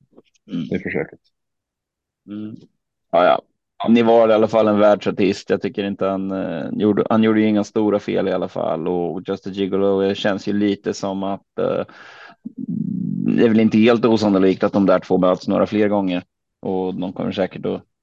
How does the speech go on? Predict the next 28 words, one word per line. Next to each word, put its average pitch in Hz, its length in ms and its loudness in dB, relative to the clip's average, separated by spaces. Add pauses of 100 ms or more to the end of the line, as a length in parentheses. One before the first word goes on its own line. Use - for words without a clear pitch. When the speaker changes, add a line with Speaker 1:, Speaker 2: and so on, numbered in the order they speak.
(840)
Speaker 1:
byta. 107 520 2
Jag 98 300 2
tror 98 120 -2
inte 104 140 -6
Barakface 101 540 0
vinner 95 240 -4
varje 101 340 2
gång, 101 260 -2 (240)
men, 101 320 -6
eh, 98 240 -4 (400)
kommer 117 200 0
säkert 110 280 2
att 110 60 0
göra 110 180 4
det 101 60 2
några 101 220 -2
gånger. 98 340 -4 (100)
Men 113 140 -2
som 113 120 -2
sagt, 110 140 -2
Star 120 280 0
of 113 80 -2
Macro, 117 600 -2 (320)
eh, 101 520 -2 (200)
apropå 101 800 -6 (240)
Bold 98 400 -2
Eagle 101 320 0
då. 95 160 -4